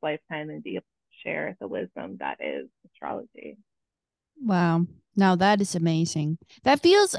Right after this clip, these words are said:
Speaker 2: I don't know
Speaker 1: Mm-hmm.
Speaker 2: how exactly you felt, but it, to me, it feels very, like, validating, almost like maybe you had a sense, right? I'm very connected to this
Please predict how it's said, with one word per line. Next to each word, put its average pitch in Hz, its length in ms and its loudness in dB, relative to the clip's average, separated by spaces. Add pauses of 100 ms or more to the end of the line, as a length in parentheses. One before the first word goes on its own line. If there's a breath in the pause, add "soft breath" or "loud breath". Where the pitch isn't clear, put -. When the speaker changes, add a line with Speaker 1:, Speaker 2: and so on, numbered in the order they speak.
Speaker 2:
I 240 120 6
don't 320 120 6
know 320 100 8
Speaker 1:
Mm-hmm. 320 40 8
Speaker 2:
how 277 80 8
exactly 240 420 2
you 214 100 2
felt, 220 200 2
but 214 120 0
it, - 140 -2 (200)
to 247 80 0
me, 262 220 2
it 269 80 -2
feels 226 180 0
very, 208 240 0
like, 185 160 -2
validating, 185 800 -2
almost 208 360 -2
like 190 120 -8
maybe 202 260 0
you 202 80 0
had 185 160 -2
a 175 40 -6
sense, 180 380 -6
right? 170 240 -2
I'm 185 140 -2
very 185 200 -2
connected 190 580 -4
to 254 140 -2
this 254 340 -6